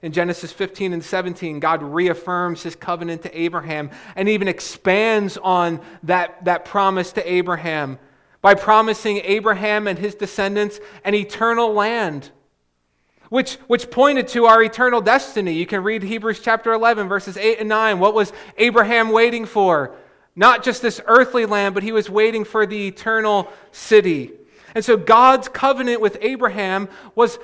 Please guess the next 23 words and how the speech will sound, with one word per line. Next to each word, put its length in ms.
was 480
not 260
just 220
a, 120
a 40
here 340
and 160
now 280
promise, 600
but 180
it 40
was 160
a 80
promise 540
of 160
an 80
eternal 580
offspring 640
in, 220
in 140
an 120
eternal 640
land. 640